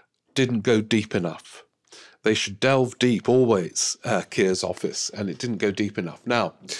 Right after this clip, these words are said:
Kate Clark then quotes a statement from, uh, President Higgins in Ireland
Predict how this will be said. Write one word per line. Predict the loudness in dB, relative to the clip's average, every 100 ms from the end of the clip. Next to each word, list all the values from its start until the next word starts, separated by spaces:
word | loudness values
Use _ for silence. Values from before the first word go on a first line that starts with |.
| -12 2
Kate | 2 4
Clark | 4 4
then | 6 6 4 -2 -12 -14 -14 2
quotes | 6 6 6 2 0 2
a | 2
statement | 2 2 4 2 2 -2 -4
from, | 0 4 4 2 -2 -6 0
uh, | 2 2
President | 2 2 2 -4 -6
Higgins | -2 0 2 0 -2 -2
in | -2
Ireland | 0 0 0 -2 -6 -16